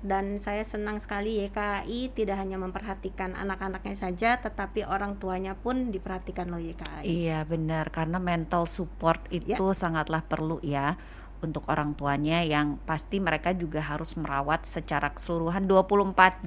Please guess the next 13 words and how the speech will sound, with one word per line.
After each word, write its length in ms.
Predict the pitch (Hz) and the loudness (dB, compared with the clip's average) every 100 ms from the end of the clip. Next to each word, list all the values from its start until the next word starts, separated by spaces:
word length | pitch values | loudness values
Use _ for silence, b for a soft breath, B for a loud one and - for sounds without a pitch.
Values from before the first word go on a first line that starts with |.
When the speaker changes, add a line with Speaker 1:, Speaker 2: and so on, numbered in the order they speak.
| 151 | 2
Speaker 2:
jam. 280 | 170 160 156 | 8 8 8
Speaker 1:
Betul, 240 | 208 190 190 - - - | 4 0 -4 -10 -12 -6
iya. 160 | 185 175 | -6 0
Speaker 2:
Iya 180 | 160 147 | 4 4
kan? 360 | 147 143 143 170 B B B B B | 4 2 2 0 B B B B B
Nah, 280 | 160 170 165 | 6 6 6
jadi, 360 | 170 175 247 - B B B B - | 4 6 4 4 B B B B 8
em, 240 | 175 170 170 | 10 10 8
itu 120 | 180 180 | 2 6
tadi 240 | 165 180 | 8 8
obrolan 360 | 165 165 156 156 | 6 6 4 4
saya 520 | 165 156 165 175 180 | 4 6 10 10 8
dengan 720 | 170 165 160 156 156 160 160 | 6 4 4 6 4 2 -2